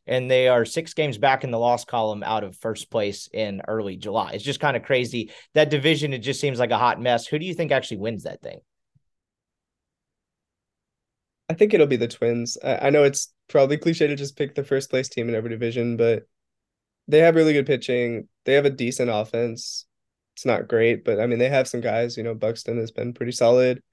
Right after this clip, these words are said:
Speaker 2: Correa's been pretty slow, but I, I have to feel like he's going to pick it up. Right now, I'm, I mean, I think they're the best team in that division, and I'm pulling up the standings here to see kinda how close it is. They have a one-game lead right now over the,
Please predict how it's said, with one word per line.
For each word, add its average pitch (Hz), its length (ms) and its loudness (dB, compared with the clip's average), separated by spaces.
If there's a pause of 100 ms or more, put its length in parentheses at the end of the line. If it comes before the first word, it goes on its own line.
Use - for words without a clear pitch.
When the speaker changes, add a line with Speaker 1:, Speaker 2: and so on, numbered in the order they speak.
(400)
Speaker 2:
Correa's 143 380 4
been 139 160 -4
pretty 131 160 -6
slow, 117 320 2
but 117 120 2
I, 104 320 -2
I 123 60 -12 (280)
have 139 240 -4
to 135 100 -4
feel 135 160 0
like 120 240 2 (420)
he's 143 140 -4
going 139 220 6
to 123 80 0
pick - 180 -8
it - 60 -4
up. 175 240 2 (720)
Right 143 160 6
now, 131 220 4
I'm, 127 120 -2 (1300)
I 127 40 -8
mean, 117 120 -2
I 117 80 -2
think 120 180 -8
they're 120 80 -2
the 113 80 -2
best 120 180 -6
team 120 120 -8
in - 20 -8
that 117 80 -4
division, 117 400 -6
and 123 100 0
I'm 127 80 4
pulling 165 140 8
up - 120 2
the 139 60 -2
standings 127 300 -2
here 123 80 -4
to 117 60 -6
see 120 260 -4
kinda 120 240 -2
how 123 80 -2
close 123 240 2
it 120 80 -6
is. 117 320 -4
They 139 120 4
have 151 100 8
a 147 40 6
one-game 131 260 4
lead 113 120 -4
right 110 100 -2
now 113 120 -6
over 110 100 -4
the, 117 140 -6